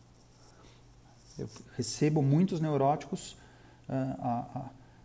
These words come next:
absolutamente paralisados nessa operação de restituir e anular, né? Ele rebaixa o, a, a parceira, coloca como, como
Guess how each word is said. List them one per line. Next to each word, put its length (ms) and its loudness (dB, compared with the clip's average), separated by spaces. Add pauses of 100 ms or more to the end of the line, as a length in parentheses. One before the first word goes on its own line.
(160)
absolutamente 680 6
paralisados 880 10
nessa 240 4
operação 580 2 (1120)
de 160 2
restituir 880 8
e 60 12
anular, 720 12 (800)
né? 140 0 (180)
Ele 160 8
rebaixa 600 12
o, 360 6
a, 320 -4
a 60 -2
parceira, 500 6
coloca 400 6
como, 400 4
como 640 2